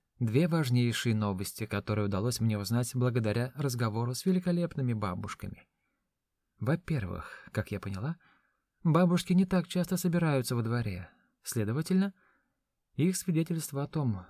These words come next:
кто, когда и с кем, по большому счёту, не могут быть признаны окончательно достоверными. А во-вторых... и это самое важное, кажется, у моего клиента появился некий намёк на алиби.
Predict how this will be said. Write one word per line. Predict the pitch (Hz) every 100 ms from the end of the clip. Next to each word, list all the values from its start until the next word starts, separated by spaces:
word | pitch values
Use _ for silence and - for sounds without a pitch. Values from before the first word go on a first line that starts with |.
| -
кто, | - 135 113
когда | 101 104 107
и | 95
с | -
кем, | 135 139 104 -
по |
большому | 117 - 175 175
счёту, | 156 - 156 127 120 _ _ _ _ -
не | 131 135
могут | 131 160 156
быть | 135 -
признаны | 120 123 123 123 117
окончательно | - 110 - 110 110 113
достоверными. | 110 - 113 98 92 92 - - _ _ _ _ _ _ _ -
А | 117
во-вторых... | 101 92 - 98 151 135 - - _ _
и | 135
это | 127 147 -
самое | 110 135 127 117 104
важное, | 107 147 135 92 87 _ _ _ _ _ _ _ _ _ -
кажется, | 101 95 95 120
у |
моего | 113 113 104 101
клиента | 104 107 104 160
появился | 175 156 143 127 135
некий | 120 117 156
намёк | 160 156 110 117
на | 123 147
алиби. | 175 151 90 -